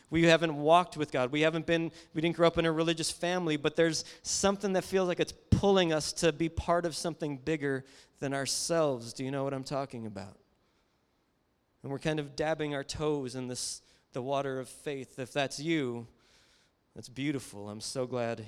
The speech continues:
you're here. And yet others of us are kind of the opposite, the flip side of that, where we have grown up in faith. We have grown up in a church family. We, we've,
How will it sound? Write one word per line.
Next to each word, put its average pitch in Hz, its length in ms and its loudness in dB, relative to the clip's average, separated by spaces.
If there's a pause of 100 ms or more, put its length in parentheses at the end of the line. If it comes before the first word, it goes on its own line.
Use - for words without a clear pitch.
you're 110 160 -8
here. 107 400 -10 (1400)
And 170 120 2
yet 208 140 10
others 233 320 12
of 180 100 2
us 185 180 6
are 202 60 4
kind 202 220 2
of 180 80 0
the 208 100 2
opposite, 202 500 -2
the - 60 -6
flip - 280 0
side 175 260 6
of 160 100 0
that, 165 140 6
where 175 140 4
we 185 160 2
have 214 220 8
grown 190 200 4
up 170 160 2
in 160 80 -4
faith. 143 260 -4 (220)
We 196 140 6
have 208 220 6
grown 196 200 2
up 185 120 0
in 180 80 -2
a 170 60 0
church - 340 -2
family. 165 380 -2
We, 175 220 0 (180)
we've, 208 260 -2